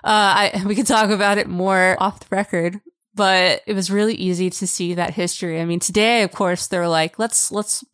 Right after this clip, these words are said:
throw every era of rap on stage and make,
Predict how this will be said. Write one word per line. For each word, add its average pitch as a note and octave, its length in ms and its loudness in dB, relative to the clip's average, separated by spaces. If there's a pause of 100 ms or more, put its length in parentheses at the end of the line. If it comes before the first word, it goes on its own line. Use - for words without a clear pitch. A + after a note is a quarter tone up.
throw G3+ 320 0
every G#3+ 340 2
era G3+ 280 2 (120)
of F3+ 100 -2
rap F3 300 -2
on F3 180 -2
stage E3+ 540 -2
and E3 260 -2 (460)
make, F3 340 0